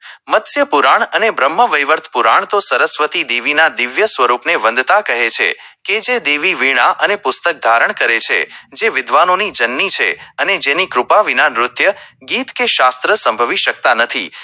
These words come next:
તે જ આ જગતની અધિષ્ઠાત્રી છે. વિદ્યાભ્યાસ અને સામાજિક પરંપરા.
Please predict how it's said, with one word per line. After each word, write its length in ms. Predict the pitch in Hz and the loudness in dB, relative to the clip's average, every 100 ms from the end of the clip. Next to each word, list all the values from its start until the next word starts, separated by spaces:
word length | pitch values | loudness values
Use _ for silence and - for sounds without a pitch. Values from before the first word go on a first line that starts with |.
| - - | -12 -2
તે 160 | 220 | -2
જ 80 | 240 - | -2 0
આ 160 | 160 | 2
જગતની 480 | 214 143 143 147 202 | 2 0 -2 -2 -6
અધિષ્ઠાત્રી 760 | - 123 143 - 139 117 175 190 | 0 0 0 -2 0 0 0 -2
છે. 200 | - 104 - _ _ _ _ - - - | 0 -2 -4 _ _ _ _ -20 -16 -6
વિદ્યાભ્યાસ 640 | 175 226 254 160 202 226 | -4 2 0 4 0 2
અને 140 | 180 190 | 0 0
સામાજિક 600 | - 127 131 135 - - | 2 2 2 0 -4 0
પરંપરા. 500 | 127 113 98 67 | 0 2 0 -2